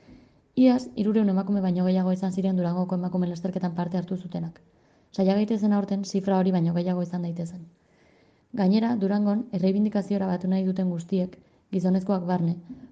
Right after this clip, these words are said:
baina korrikarik egin nahi ez dutenek, badute beraien aukera ere. Aurretik izango den ibilbide ez lehiakorrean parte hartuz.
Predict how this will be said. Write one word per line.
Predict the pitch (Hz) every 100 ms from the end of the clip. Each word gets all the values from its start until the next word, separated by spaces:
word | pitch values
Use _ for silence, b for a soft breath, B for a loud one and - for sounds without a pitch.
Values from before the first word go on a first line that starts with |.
| -
baina | 185 180
korrikarik | 180 185 214 208 202
egin | 190 190
nahi | 185
ez | 185
dutenek, | 185 185 185 185 - -
badute | 180 175 180 214
beraien | 202 196 190 175
aukera | 185 170 165
ere. | 165 _ _ _ B B B
Aurretik | - 190 208 220
izango | 208 202
den | 202 202
ibilbide | 185 190 202 190
ez | 190 185
lehiakorrean | 185 185 185 185 196
parte | 185 180 180
hartuz. | 170 175